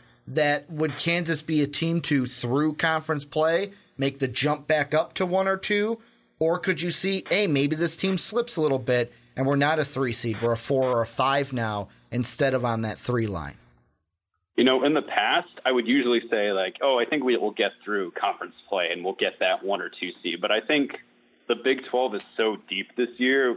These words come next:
Speaker 2: with, like, teams and talent that every game I really feel like is just, like, a slugfest with these, with the Big Twelve this year. So I could definitely, even though I don't wanna think about it, I could definitely see them dropping to, like, maybe a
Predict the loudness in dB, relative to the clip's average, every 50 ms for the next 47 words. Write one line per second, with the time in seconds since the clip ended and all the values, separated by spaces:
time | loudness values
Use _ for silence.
0 | -4 -6 -6 -6 -4 -4 -4 -6 -6 -8 -14 -4 0 0 2 2 2 2 2 2
1 | 0 -2 -2 -6 -10 -12 -12 -12 -4 0 2 2 4 2 2 0 0 -2 -4 -6
2 | -10 -18 _ _ _ _ _ _ _ _ _ _ _ 2 2 2 2 0 -2 0
3 | 0 0 0 0 -2 -2 -2 -2 0 -2 -4 -4 -6 -6 -8 -10 -10 -14 _ _
4 | -2 -2 -2 -2 -4 -6 -8 -8 -4 -4 -4 -2 -2 -2 -2 -2 -4 -6 -14 -20
5 | _ _ _ -20 -20 _ -2 -2 -2 -2 0 -2 0 0 0 0 -2 -6 -8 -10
6 | -10 _ -10 -8 -8 -8 -8 -6 -6 -6 -6 -4 -2 -2 -2 -2 -2 0 2 2
7 | 2 0 -2 -6 -8 -6 -6 -2 -2 0 0 -2 -4 -6 _ _ _ _ _ _
8 | _ _ _ _ 0 2 2 2 2 2 2 2 2 2 -2 -4 -2 -2 -2 -2
9 | 0 0 -2 -2 -2 -2 -2 -4 -2 0 0 0 0 -2 -2 -2 -2 -2 0 -2
10 | -2 -2 -2 -4 -8 _ _ _ _ -8 -6 -6 -2 -2 -2 0 2 2 2 2
11 | 2 2 0 0 -2 -8 _ _ _ _ _ _ -4 -2 -2 -2 0 0 0 0
12 | 0 0 -2 -4 -4 -4 -4 -4 -4 -2 -4 -6 -4 -2 -2 -2 -2 -2 -8 -8
13 | -6 -6 -6 -6 -4 -2 -2 -2 -2 -2 -6 -4 -6 -8